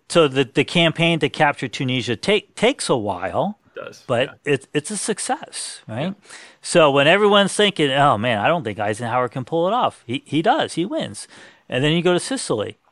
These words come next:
Speaker 2: Mm-hmm.
Speaker 1: A-, an even larger amphibious, uh, attack in, in the number of troops that are involved on, on
Speaker 2: Mm.
Speaker 1: the first day.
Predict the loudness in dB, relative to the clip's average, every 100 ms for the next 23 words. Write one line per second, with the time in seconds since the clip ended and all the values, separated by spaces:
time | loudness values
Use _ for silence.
0 | _ _ _ -6 -2 0 2 2 2 2
1 | 2 2 2 0 -2 -2 -4 -4 -4 -6
2 | -8 -6 -6 -6 -8 -2 -2 0 -4 -8
3 | -10 -8 -4 -2 0 0 2 0 0 -2
4 | -4 -2 -4 -2 -4 -2 -2 -2 -2 -6
5 | -6 -8 -8 -8 -10 -12 -10 -10 -10 -10